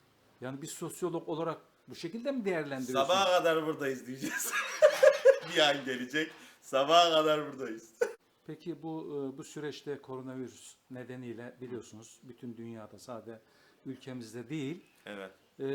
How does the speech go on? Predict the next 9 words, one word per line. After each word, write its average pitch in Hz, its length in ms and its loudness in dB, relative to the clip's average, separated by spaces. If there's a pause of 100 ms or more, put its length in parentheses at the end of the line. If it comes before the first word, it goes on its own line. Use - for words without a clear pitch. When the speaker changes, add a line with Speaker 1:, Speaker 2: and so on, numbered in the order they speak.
(640)
Speaker 1:
bütün 180 280 -6
sektörler 156 600 -8
olsun, 151 360 -8
esnaflar 147 540 -6
olsun 143 400 -8
yani 139 220 -4
her 156 340 -6
kurum, 147 380 -6 (800)
e, 135 300 -4